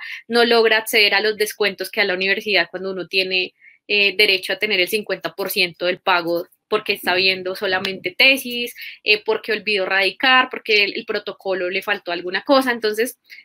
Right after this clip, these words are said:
eh, desde mi, para mí fue súper valioso haber estado en la representación estudiantil por ese lado cuando estuve en pre-, en pregrado,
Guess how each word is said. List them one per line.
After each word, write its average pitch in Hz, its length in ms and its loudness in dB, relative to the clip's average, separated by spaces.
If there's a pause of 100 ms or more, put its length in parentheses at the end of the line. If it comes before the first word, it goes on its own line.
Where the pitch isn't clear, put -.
eh, 226 220 4
desde 226 240 4
mi, 226 160 4
para 214 220 0
mí 214 120 -2
fue 214 140 -4
súper 233 260 -4
valioso 196 340 0
haber 196 160 0
estado 202 480 0
en 214 140 -4
la 208 80 0
representación 208 580 -4
estudiantil 190 560 -4
por 175 120 -4
ese 180 180 -4
lado 208 260 4
cuando 214 200 -6
estuve 175 220 -6
en 175 60 -16
pre-, 185 300 -4
en 214 80 -4
pregrado, 254 420 2